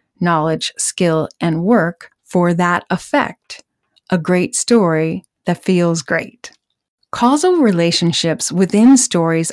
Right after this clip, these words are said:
aren't taught in typical literature or creative writing courses.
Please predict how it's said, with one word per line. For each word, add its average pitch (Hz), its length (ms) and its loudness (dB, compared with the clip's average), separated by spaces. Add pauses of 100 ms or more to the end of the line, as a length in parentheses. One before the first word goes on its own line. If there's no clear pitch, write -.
aren't 233 320 0
taught 156 400 -4
in 170 160 0
typical 208 580 0
literature 165 580 -2
or 170 240 -2
creative 160 520 -4
writing 165 320 -2
courses. - 640 -8